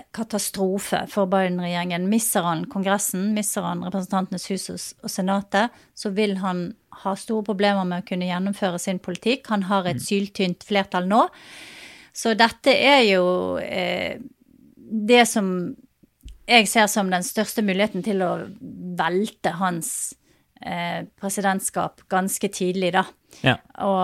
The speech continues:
Speaker 1: eh, han er nok, de er nok veldig oppmerksom på dette selv,
Speaker 2: Ja.
Speaker 1: men, eh, s-,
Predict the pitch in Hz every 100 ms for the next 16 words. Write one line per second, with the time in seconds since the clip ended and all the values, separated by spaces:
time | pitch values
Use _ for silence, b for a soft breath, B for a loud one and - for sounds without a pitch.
0 | 180 180 175 175 175 - - - 226 247
1 | 220 190 - 180 214 240 226 202 202 202
2 | 202 233 233 226 - - 185 - 185 180
3 | 185 - 180 180 - B 127 120 202 190
4 | 185 - _ _ _ _ - 185 202 -